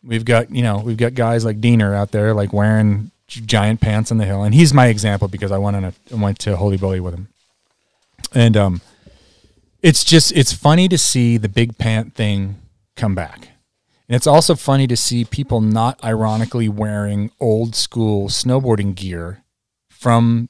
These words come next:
the early two thousands or even late nineties on the hill, like, running it legit while riding for other companies. And then twisting the narrative of marketing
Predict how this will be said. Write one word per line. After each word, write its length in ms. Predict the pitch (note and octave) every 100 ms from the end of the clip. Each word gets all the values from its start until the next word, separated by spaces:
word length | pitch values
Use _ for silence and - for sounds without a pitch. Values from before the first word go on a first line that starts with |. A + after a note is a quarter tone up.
| _
the 400 | A2+ A2 G#2+ G#2 A2
early 220 | A2 G#2+
two 140 | -
thousands 540 | A2 G2+ G2 G2+ G2+ G2+
or 180 | G2 G2
even 300 | G#2 G#2 F#2+
late 360 | F#2+ G2+ A2 _ _ -
nineties 760 | G2 G#2 A2 F#2+ F2+ F#2+ - _
on 160 | A2+ G#2+
the 60 |
hill, 260 | F#2 B2 - _ _ _ -
like, 100 | G#2+ _ -
running 300 | C#3+ C#3+ G2+
it 140 | F2+ G#2
legit 360 | G2 A2+ - _ _ _ _ _ _ _ _ _ _ _ -
while 280 | B2+ B2+
riding 240 | A#2+ A#2 A2+
for 120 | A#2+
other 160 | G#2 G#2
companies. 460 | G#2+ - - - _ _ _ _ _ _ _ _ _ _ _ -
And 160 | B2+ B2+
then 380 | A#2+ A2+ G#2+ B2 _ _ _ _ _ _ _ -
twisting 840 | - D#3 F3+ - F3 D#3+ D3+ D3 B2+
the 100 | A#2+
narrative 680 | A#2+ B2 C#3 A#2 A2 G#2 -
of 460 | A2+ A2+ G#2+ G#2 _ _ _ -
marketing 720 | A#2 B2+ D3+ B2+ F#2 F#2+